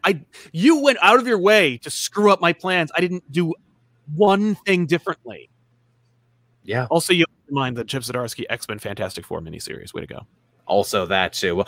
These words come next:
Speaker 2: Which is funny, Hellfire Gala makes reference to that, that the Four and the X-Men are still kind of frosty with each other. But Xavier, who comes out looking like a whole Emmy Award, it's like, "Oh, Franklin, it's so good to have our human friends on the island. Is that right, you little human?"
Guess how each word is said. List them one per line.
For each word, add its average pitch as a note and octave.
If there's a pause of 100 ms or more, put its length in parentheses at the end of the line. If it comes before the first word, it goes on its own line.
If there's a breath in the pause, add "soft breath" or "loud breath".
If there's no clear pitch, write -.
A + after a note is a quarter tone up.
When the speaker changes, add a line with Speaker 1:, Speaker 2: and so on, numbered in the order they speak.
(140 loud breath)
Speaker 2:
Which C#3
is D3
funny, D#3+
Hellfire D3+
Gala C#3
makes B2+
reference B2+
to C3+
that, B2+
that G#2+
the G#2
Four A#2+
and A2
the A2
X-Men A2+
are G#2
still A2
kind G#2+
of F2+
frosty C#3+
with B2+
each B2+
other. C3 (300 loud breath)
But D3+ (120)
Xavier, B2+
who B2 (160)
comes F#3+
out E3
looking E3
like D3+
a D3
whole D#3
Emmy D#3
Award, B2+
it's -
like, D#3+
"Oh, A3
Franklin, E3+
it's B2
so G#3
good E3+
to E3
have C#3+
our C3+
human F3+
friends C3+
on B2+
the C3
island. B2+
Is C#3+
that D#3
right, E3
you D3
little B2
human?" C3